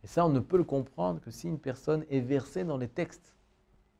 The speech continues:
d'une Torah qui pourra s'ouvrir uniquement aux personnes aptes à découvrir le secret. Toute la Torah ne parle que de ça. Toute la Torah ne parle que d'Israël. Toute la Torah, elle n'est là que pour nous expliquer quelle est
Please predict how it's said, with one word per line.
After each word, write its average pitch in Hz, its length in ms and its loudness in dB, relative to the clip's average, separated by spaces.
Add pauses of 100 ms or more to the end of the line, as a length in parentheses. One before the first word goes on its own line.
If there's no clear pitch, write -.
(420)
d'une 131 240 4
Torah 175 320 8
qui - 100 -4
pourra 151 240 6
s'ouvrir 165 500 2
uniquement 196 600 0
aux 143 40 0
personnes 160 460 0 (100)
aptes - 400 0 (540)
à 135 100 6
découvrir 143 400 4
le 127 60 -2
secret. 113 300 -12 (1800)
Toute 254 160 10
la 214 100 8
Torah 175 220 4
ne 156 80 4
parle 123 200 -6
que 113 60 -12
de 101 100 -14
ça. - 120 -20 (920)
Toute 240 220 4
la 196 100 8
Torah 170 340 8
ne 156 120 2
parle 151 240 4
que 139 100 -6
d'Israël. 120 380 -12 (1800)
Toute 262 280 4
la 180 100 6
Torah, 165 720 2
elle 139 180 -2
n'est 139 300 6
là 147 180 4
que - 160 0
pour 165 240 0
nous 143 80 0
expliquer 135 440 -4
quelle 151 360 2
est 156 260 0